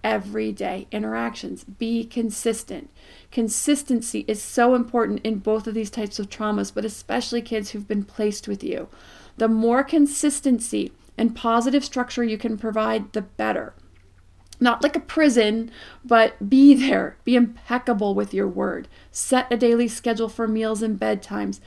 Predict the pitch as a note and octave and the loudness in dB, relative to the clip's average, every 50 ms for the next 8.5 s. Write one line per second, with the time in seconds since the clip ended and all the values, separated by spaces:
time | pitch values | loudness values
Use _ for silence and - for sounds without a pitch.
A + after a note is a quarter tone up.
0 | - - - - - - - - - A3+ A3+ A#3+ B3 C4 B3 - - C4+ B3 B3+ | -20 -20 -20 -20 -20 -20 -20 -10 -4 2 4 4 4 4 2 2 4 4 6 6
1 | B3+ A#3 A#3+ A#3 A#3 A#3 A#3+ G3+ G#3 A#3+ A3+ A3 - A#3 A3+ G3+ G#3+ A3 A3 G#3+ | 4 4 2 2 2 0 0 0 0 -2 -2 -2 -2 -4 -4 -4 -4 -4 -4 -4
2 | G3 - A3 A3+ G#3+ G#3+ - - - - _ _ - A#3 A3+ A#3 A#3+ B3 B3 B3 | -4 -2 -2 0 0 0 -2 -6 -10 -16 _ _ -6 -2 2 4 4 4 4 4
3 | B3 A#3 A#3 - - A#3+ A3 A#3 - - - - - G#3+ G#3+ G3+ F#3+ F#3+ - - | 4 2 0 -2 -2 -2 -2 -4 -10 -16 -14 -10 -8 -6 -4 -4 -4 -4 -6 -8
4 | - - - - _ _ _ _ - - - _ _ _ - _ _ - - D4 | -12 -16 -20 -20 _ _ _ _ -20 -20 -20 _ _ _ -20 _ _ 0 4 4
5 | D4 C#4+ C#4+ - - - - A#3 A3 G#3+ G#3+ G#3 G#3 - - - - - - - | 4 4 2 -2 -8 -6 -4 -4 -2 -2 -2 -2 -4 -6 -12 -20 -18 -12 -12 -6
6 | - - A#3+ A#3 A#3+ A#3 A#3 - A3+ A3 G#3 G#3 - G#3 G3+ G3 F#3+ - - G#3+ | 0 2 2 4 2 2 -2 -6 -6 -6 -6 -6 -4 -4 -4 -4 -4 -6 -6 -4
7 | A3+ G#3+ - G#3+ A3 G3+ G#3+ G#3 - G#3 G#3 G#3+ G#3+ G#3+ G#3 G3+ - - G#3 G#3 | -4 -2 -2 -2 -2 -2 -2 -2 -2 -4 -4 -4 -4 -4 -6 -6 -8 -6 -4 -4
8 | G3 F#3+ G3 - - G#3+ F3+ D3+ - - | -4 -4 -6 -8 -12 -14 -12 -12 -14 -14